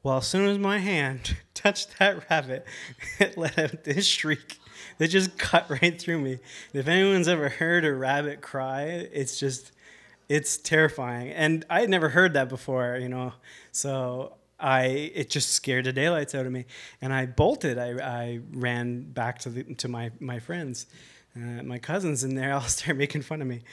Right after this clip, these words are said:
So I got pretty mad about that because, you know, it's pretty freaky. Uh, and I decided, you know, "I'm done with this. I'm going inside." So I walk back to the house, and I, I go up to the front door. And to get there, there's,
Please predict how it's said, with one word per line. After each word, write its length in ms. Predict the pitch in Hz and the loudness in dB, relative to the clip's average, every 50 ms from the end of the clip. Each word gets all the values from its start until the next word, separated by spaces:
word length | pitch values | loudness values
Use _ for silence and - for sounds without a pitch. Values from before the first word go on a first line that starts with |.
| - - - - - 131 - - - | -20 -20 -18 -16 -16 -14 -12 -8 -6
So 220 | - - 214 220 | -2 4 6 6
I 80 | 240 262 | 6 6
got 200 | 247 254 240 190 | 6 2 2 2
pretty 180 | - 214 190 | 2 2 4
mad 440 | 170 151 156 175 180 165 147 147 147 - - - | 4 4 4 4 4 4 4 2 -2 -4 -4 -2
about 260 | 151 139 139 139 120 151 | -2 0 0 -2 0 0
that 420 | 165 165 135 127 131 165 160 - | 2 2 2 0 0 -4 -8 -10
because, 560 | 135 131 - 131 127 120 - - - - - 147 | -14 -10 -8 -6 -6 -4 -4 -6 -8 -10 -14 -12
you 80 | 131 123 | -10 -10
know, 300 | 117 117 123 135 127 127 _ _ - 147 _ _ _ _ _ _ | -8 -8 -10 -10 -12 -14 _ _ -20 -20 _ _ _ _ _ _
it's 180 | - - - - | -12 -12 -12 -12
pretty 280 | - _ - 202 165 - | -12 _ -8 -8 -6 -6
freaky. 360 | - 147 139 - 120 120 117 - _ _ _ - - - - - - - - _ _ - | -6 -6 -6 -6 -6 -8 -8 -10 _ _ _ -20 -20 -20 -20 -20 -20 -20 -20 _ _ -8
Uh, 40 | 131 | -4
and 380 | 131 131 131 135 175 151 143 | -2 -2 -2 0 0 2 4
I 100 | 143 143 | 6 6
decided, 400 | 143 139 - - 143 135 135 135 | 4 4 2 2 2 4 4 2
you 60 | 139 135 | 2 0
know, 80 | 135 | -2
"I'm 160 | 139 135 139 | -2 -4 -2
done 220 | 135 151 156 151 147 | 2 2 2 2 2
with 160 | 139 127 - | -2 -2 -2
this. 260 | 135 127 117 - - | -4 -4 -4 -6 -8
I'm 180 | 123 120 120 113 | -10 -10 -10 -10
going 280 | 120 131 127 127 123 | -8 -6 -6 -6 -6
inside." 500 | 123 120 113 117 - 135 127 123 123 117 | -6 -8 -8 -8 -6 -6 -6 -6 -6 -8
So 140 | - 139 127 | -8 -6 -6
I 100 | 123 127 127 - | -6 -8 -8 -4
walk 240 | 131 131 127 117 - | -2 -2 -2 -2 0
back 240 | - 123 123 - - | 0 0 0 -2 -2
to 60 | - | -6
the 80 | 127 123 | -6 -4
house, 360 | 113 123 123 127 123 - - | -4 -4 -4 -4 -6 -8 -8
and 120 | 127 120 120 | -8 -8 -8
I, 160 | 117 117 117 - - - - - - - - - _ _ _ - | -8 -10 -12 -14 -20 -20 -20 -20 -20 -20 -20 -20 _ _ _ -10
I 120 | 123 120 | -8 -8
go 160 | 123 120 135 131 | -4 -2 0 0
up 140 | 123 123 - | 0 -2 -4
to 80 | - | -8
the 80 | 123 117 | -8 -8
front 300 | - - 135 123 117 120 | -6 -4 -4 -4 -4 -2
door. 240 | 127 127 127 127 127 | -2 0 0 0 0
And 100 | 127 123 | -2 -2
to 80 | 127 | -4
get 240 | 123 139 135 131 - | -4 -4 -6 -4 -2
there, 240 | - 131 127 123 123 | 0 2 2 2 2
there's, 440 | 120 123 117 113 117 113 - - | 0 -2 -4 -4 -4 -6 -8 -10